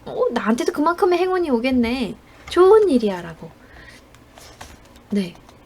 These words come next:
어, 당신이 구두쇠인가요? 화장실을 청소하는 사람들 당신 되게 뻣뻣하게 구나요? 회사 건물 수위나 아파트 경비원에게 인사도 하지 않고 그냥 지나치나요?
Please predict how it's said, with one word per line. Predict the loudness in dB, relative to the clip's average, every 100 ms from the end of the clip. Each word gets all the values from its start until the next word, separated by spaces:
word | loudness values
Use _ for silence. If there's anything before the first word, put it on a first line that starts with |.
| -20 -20 -20 -20 -20 -20 -20 -20 -20 -20 -20 -20 -20 -20 -12 -8
어, | -6 -6 -8 -10 -10 -12 -12 -12 -10 -10 -12 -14 -20 -20 -20 -20 -16 -16 -10 0
당신이 | 2 4 2
구두쇠인가요? | 2 4 4 4 2 0 0 -6 -10 -14 -20 -2
화장실을 | 6 8 8 8 4
청소하는 | 4 2 2 2 2
사람들 | 0 2 0
당신 | -2 -4 -4
되게 | -4 -6
뻣뻣하게 | 0 2 2 0 -4
구나요? | -4 -6 -4 -8 -12 -20 -20 -20 -20 -20 2
회사 | 4 6 6
건물 | 6 6 2
수위나 | -2 -2 0 0
아파트 | 0 -2 -2
경비원에게 | -2 0 2 4 2 0 -6
인사도 | -2 0 4 4 2
하지 | -2 -2
않고 | -4 -4 -10 -12 -6
그냥 | -2 0 0
지나치나요? | -2 -4 -4 -6 -8 -8